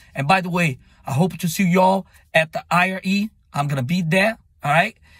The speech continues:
And we're gonna celebrate together, okay? One more year at the trade show, and you guys can come over, shake my hands,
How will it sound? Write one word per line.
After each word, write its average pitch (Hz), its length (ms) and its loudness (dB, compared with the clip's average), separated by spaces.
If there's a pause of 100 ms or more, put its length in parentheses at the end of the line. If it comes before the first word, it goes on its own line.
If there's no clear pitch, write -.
(180)
And 139 100 -4
we're 160 120 -2
gonna 156 260 -2 (260)
celebrate 185 560 0
together, 156 520 0 (340)
okay? 165 340 -4 (280)
One 190 220 2
more 202 120 0
year 175 460 0 (880)
at 170 240 0
the - 80 -10
trade 175 320 -2
show, 160 420 0 (320)
and 147 120 -4
you 143 80 -4
guys 147 180 0
can 135 140 -10
come 185 260 0
over, 175 380 -2 (560)
shake 175 280 -2
my 170 140 0
hands, 175 480 0